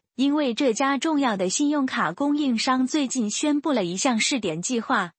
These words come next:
该计划将使其合作伙伴能够利用以太坊区块链来结算法定交易。根据 Visa 的一份声明，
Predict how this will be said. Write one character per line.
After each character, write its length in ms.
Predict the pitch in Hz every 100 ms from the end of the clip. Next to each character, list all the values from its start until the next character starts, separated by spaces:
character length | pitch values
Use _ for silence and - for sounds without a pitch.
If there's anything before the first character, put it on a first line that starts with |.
| _
该 180 | - 285
计 220 | 277 302
划 240 | 254 269 196
将 260 | - 302
使 240 | 311 202 175
其 220 | - 233
合 180 | - 190
作 240 | 277 240
伙 300 | 214 - 151
伴 280 | 196 254 208
能 200 | 185 202
够 160 | 294 285
利 180 | 311
用 220 | 269 262 254
以 160 | 165
太 280 | - 269 202
坊 300 | 196 262 262
区 180 | - 277
块 280 | - 311 233
链 200 | 294 226
来 220 | 175 180
结 220 | 190 185
算 280 | - 269 226
法 220 | 220 165
定 240 | 262 240
交 220 | 226 254 262
易。 260 | 262 175 - _ _ _
根 220 | - 285
据 200 | 277 302
Visa 380 | 277 302 269 220
的 140 | 180 170
一 160 | 185
份 200 | 208 247
声 220 | 220 311
明， 380 | 311 220 175 214